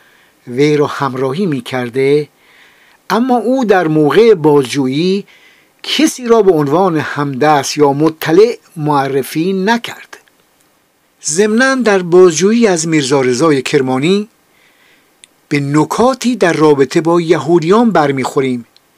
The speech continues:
که نشانگر توجه وی به اقشار آسیب پذیر، به ویژه اقلیت‌های دینی است. من قبلاً وسیلهٔ بهتری داشتم که ناصرالدین شاه را بکشم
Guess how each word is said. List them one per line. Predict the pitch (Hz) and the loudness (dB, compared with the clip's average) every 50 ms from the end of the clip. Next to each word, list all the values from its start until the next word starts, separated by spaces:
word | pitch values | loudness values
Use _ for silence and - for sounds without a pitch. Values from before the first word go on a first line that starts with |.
| _ _ - - - - _ _ _ _ _ | _ _ -20 -20 -20 -20 _ _ _ _ _
که | - 214 | -4 -4
نشانگر | 214 214 226 220 - - 240 233 226 240 254 277 269 247 233 | -2 0 0 0 0 0 0 0 0 2 0 0 0 0 -2
توجه | - - 202 180 170 160 156 - 180 180 | -2 -2 -2 0 0 0 0 2 0 2
وی | 160 160 151 127 147 156 156 156 147 | 2 2 0 2 4 4 4 4 4
به | - 151 147 | 2 0 0
اقشار | 139 - - - - 160 160 156 147 151 | 0 -2 -4 -2 -2 0 0 2 2 0
آسیب | 139 131 143 135 127 - - 139 120 - | 0 0 -2 -2 -4 -4 -6 -8 -8 -6
پذیر، | - 135 123 131 156 190 214 240 233 226 _ _ - - - - - _ _ _ | -6 -6 -4 -2 0 0 0 -2 -4 -8 _ _ -20 -20 -20 -20 -20 _ _ _
به | 160 165 160 | 2 2 4
ویژه | 147 143 131 117 113 127 143 151 185 220 240 | 4 2 0 -2 -2 0 2 2 4 2 2
اقلیت‌های | - 160 151 143 143 135 127 123 131 120 - - - 135 135 131 139 143 | 0 -2 -2 0 -2 -2 0 0 -2 -2 -4 -4 -2 -2 -2 -2 -4 -6
دینی | 127 147 147 147 180 185 147 | -4 -4 -4 -2 -2 -2 -2
است. | 117 - - - - - - - _ _ _ _ _ _ _ _ - _ _ _ _ _ _ _ _ _ _ _ _ _ _ _ _ _ _ _ _ _ _ _ _ _ _ _ _ _ _ _ _ _ _ _ _ _ _ _ _ _ - _ _ | -2 -4 -4 -4 -4 -8 -10 -18 _ _ _ _ _ _ _ _ -20 _ _ _ _ _ _ _ _ _ _ _ _ _ _ _ _ _ _ _ _ _ _ _ _ _ _ _ _ _ _ _ _ _ _ _ _ _ _ _ _ _ -20 _ _
من | 156 147 151 151 147 143 | -6 -4 -2 -2 -4 -4
قبلاً | - - 147 139 - 147 156 156 156 156 147 143 | -4 -2 -4 -2 -2 -2 -2 0 -2 -2 0 0
وسیلهٔ | 143 135 - - 139 127 143 147 147 143 | -2 -2 -2 -6 -4 -2 -2 0 0 2
بهتری | 131 139 131 - - 175 165 160 165 156 | 2 2 2 2 0 0 0 0 2 2
داشتم | 151 135 127 - - - 143 131 127 123 | 2 2 2 0 -2 -4 -4 -4 -4 -6
که | 120 - - 143 | -6 -6 -6 -4
ناصرالدین | 139 139 131 131 - - 139 135 131 117 131 131 123 | -2 -2 -2 -2 0 0 2 2 2 0 -2 -6 -6
شاه | - - 147 135 127 123 127 | -2 -2 -2 0 -2 -2 -2
را | 135 131 | -2 -2
بکشم | 123 113 143 135 127 - 131 - - 139 127 120 120 120 | 0 0 -2 -2 0 0 -4 -2 -2 -4 -6 -6 -8 -10